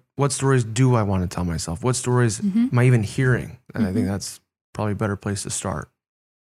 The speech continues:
Speaker 2: Yeah, that's really huge. There's something that I teach a lot. I know we talked about this called fact and story. And so fact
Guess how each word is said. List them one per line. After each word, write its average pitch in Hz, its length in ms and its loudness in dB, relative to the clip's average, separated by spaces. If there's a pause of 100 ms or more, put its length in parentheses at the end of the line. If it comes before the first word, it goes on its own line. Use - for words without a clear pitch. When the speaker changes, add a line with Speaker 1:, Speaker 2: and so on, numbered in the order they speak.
(260)
Speaker 2:
Yeah, 233 140 2
that's 285 240 0
really 370 140 2
huge. 202 420 0
There's 208 140 0
something 262 320 2
that 226 140 4
I 196 180 4
teach 202 320 -4
a 196 40 0
lot. 185 240 4
I 190 60 2
know 190 120 4
we 196 100 2
talked 185 260 -2
about 196 160 -6
this 180 160 -4
called 180 200 -4
fact - 360 -2
and 180 180 0
story. 175 760 -4
And 208 140 2
so 220 180 0
fact 233 500 0